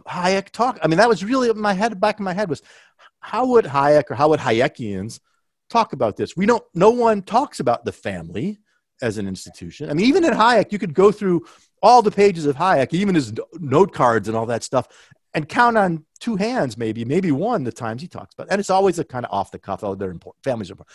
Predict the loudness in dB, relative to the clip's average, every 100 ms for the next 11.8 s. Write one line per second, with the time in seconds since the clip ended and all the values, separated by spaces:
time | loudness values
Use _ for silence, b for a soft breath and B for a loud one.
0 | B B 4 4 6 2 4 6 6 6
1 | 2 2 4 4 2 0 -2 -2 -2 -6
2 | -6 -4 -4 -6 -8 -4 -2 -2 0 0
3 | 0 -4 -6 -4 -2 4 6 4 2 -4
4 | -4 -2 0 0 -4 B B B B 0
5 | 2 2 0 0 2 0 0 -2 -4 -2
6 | 0 0 -2 -6 _ _ -6 0 0 0
7 | 0 -2 -2 _ _ _ _ _ _ _
8 | _ _ _ _ -18 -12 -12 -6 -4 -2
9 | 4 4 4 0 -8 _ _ -18 -2 -2
10 | 0 0 0 -2 0 0 -2 -12 -14 -12
11 | -14 -8 -8 -8 -10 -12 -10